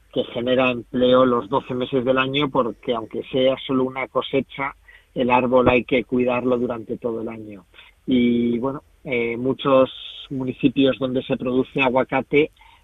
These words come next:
eh, trabajan permanentemente en las fincas de aguacate. Tiene un ratio de aproximadamente un trabajador por hectárea los doce meses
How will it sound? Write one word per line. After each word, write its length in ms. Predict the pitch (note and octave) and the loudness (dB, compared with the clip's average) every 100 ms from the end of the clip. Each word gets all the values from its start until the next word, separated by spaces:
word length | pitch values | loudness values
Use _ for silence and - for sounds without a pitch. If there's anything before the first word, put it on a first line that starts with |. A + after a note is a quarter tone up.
| _ | _
eh, 600 | C#3 B2 A#2 A2+ A2 G#2+ - | 2 4 4 0 -2 -4 -6
trabajan 560 | B2 A#2 B2 - C3 | -4 0 0 0 -4
permanentemente 1400 | A#2 D3 C3 A#2+ A#2 A#2+ C3+ C3 C3+ B2 B2+ B2 A#2 D#3 - | -4 -4 -4 -6 -8 -6 -6 -6 -4 -4 -4 -6 -6 -8 -4
en 180 | D#3 C3 | -4 -4
las 160 | A2+ - | -6 -8
fincas 360 | B2+ A#2 A#2+ | -10 -6 -6
de 80 | G2+ | -6
aguacate. 460 | G2+ G2+ - - _ | -10 -12 -18 -20 _
Tiene 180 | B2 B2 | -10 -10
un 160 | B2 A#2+ | -12 -6
ratio 460 | C3 B2+ C3 B2+ - - _ - | -4 -2 0 0 -4 -20 _ -4
de 80 | |
aproximadamente 920 | C3 C3 B2+ - B2+ B2+ B2 B2 B2 B2+ | -4 0 -2 -2 -2 -2 -2 -6 -6 -6
un 140 | B2 | -6
trabajador 720 | B2+ B2 B2 - B2 A#2+ A#2+ | -4 -2 -2 -2 -2 0 -2
por 220 | - C3 | 0 0
hectárea 500 | A#2+ - C3+ C3 D3 | 0 -2 -2 0 0
los 200 | D3 A#2+ | 0 -4
doce 220 | B2 A2+ A2 | -6 -14 _
meses 220 | - - | -20 -20